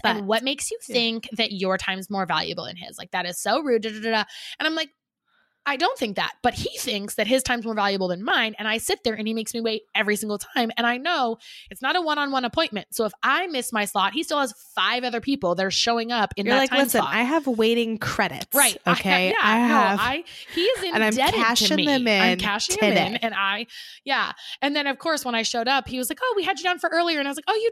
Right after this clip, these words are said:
Speaker 1: did? Weird." And he's like, "It's no big deal." <laughs> Right? So I'm not, like, making a habit of it. But when people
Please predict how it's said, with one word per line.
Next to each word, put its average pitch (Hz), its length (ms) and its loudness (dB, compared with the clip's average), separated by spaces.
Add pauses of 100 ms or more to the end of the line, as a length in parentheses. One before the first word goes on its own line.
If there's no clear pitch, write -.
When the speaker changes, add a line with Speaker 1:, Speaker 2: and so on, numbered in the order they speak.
Speaker 1:
did? 539 400 0 (160)
Weird." 453 480 0
And 285 60 -8
he's 277 160 -6
like, 277 160 -6
"It's - 120 -10
no 269 120 0
big 208 100 -2
deal." - 240 -8 (220)
<laughs> - 420 -16
Right? 240 320 2 (320)
So - 120 -4
I'm 311 60 0
not, 330 140 0
like, - 180 -2
making 254 340 -2
a 208 40 0
habit 180 380 0
of 277 160 -2
it. 415 160 -4 (340)
But 339 140 2
when 359 140 -4
people 392 260 0